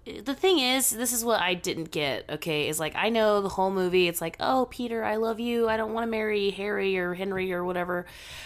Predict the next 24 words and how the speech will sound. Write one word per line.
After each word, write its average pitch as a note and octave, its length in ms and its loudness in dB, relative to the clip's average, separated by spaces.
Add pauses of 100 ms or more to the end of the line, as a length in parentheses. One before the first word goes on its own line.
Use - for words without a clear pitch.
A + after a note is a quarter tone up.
(120)
But A#3 80 0
then C4 120 2
it's C4 180 2
like, A#3+ 300 2 (460)
when C4 160 4
she's C4 220 2
on C4 160 4
her C4+ 80 6
way C4 140 4
to A#3 60 4
Grandma's G#3+ 520 4
house E3+ 520 4
and F#3 160 2
she G3+ 140 0
thinks D4 400 2
that A3 220 0
Peter's A#3+ 400 4
the G3+ 120 4
wolf, A#3 440 4
she G4+ 240 4
straight G#4+ 480 4
shanks E4 540 4
his D#3+ 200 4
ass. C#3 600 2